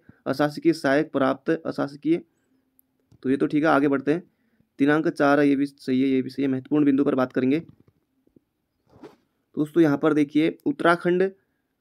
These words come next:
विद्यालय शिक्षा परिषद, पहले यहाँ पर दिनांक नौ अगस्त दो हज़ार इक्कीस में वर्णित प्रावधानों के क्रम में उत्तराखंड विद्यालय शिक्षा परिषद रामनगर नैनीताल द्वारा उत्तराखंड अध्यापक पात्रता परीक्षा प्रथम एवं द्वितीय यूटेट एक फर्स्ट और सेकंड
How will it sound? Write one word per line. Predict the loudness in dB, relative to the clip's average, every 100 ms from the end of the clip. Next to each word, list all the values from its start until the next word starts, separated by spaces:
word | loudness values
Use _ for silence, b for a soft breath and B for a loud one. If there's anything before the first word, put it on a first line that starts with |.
| _ _ _ _ -4
विद्यालय | 2 2 4 4 6 4
शिक्षा | 0 -2 -2
परिषद, | 0 -2 -4 -6 _ _
पहले | 2 2
यहाँ | 2
पर | 0
दिनांक | 2 2 2 0
नौ | 0 0
अगस्त | -2
दो | 0
हज़ार | 0 0
इक्कीस | -4 -6
में | -2
वर्णित | 0 0 0 0
प्रावधानों | 0 0 -2 -8
के | -6
क्रम | -4 0
में | 0
उत्तराखंड | 0 -2 -2 -4
विद्यालय | -4 -4 -4
शिक्षा | -4 -6 -6
परिषद | -6 -2 -4 -4 b b b b -2
रामनगर | 2 4 4 4
नैनीताल | 2 4 2
द्वारा | 4 4 2
उत्तराखंड | 2 -2 -4 -2 -2 -4 -8 _
अध्यापक | -6 0 0 0 0
पात्रता | 2 0 0 -2
परीक्षा | -2 -4 -4
प्रथम | -4 -2 0
एवं | 0
द्वितीय | 0 -2 -2 -4 _ _ _ _ 2
यूटेट | 2 4 2 0
एक | -2 -2 -2 _
फर्स्ट | -8 -6 -4
और | -4
सेकंड | -2 -2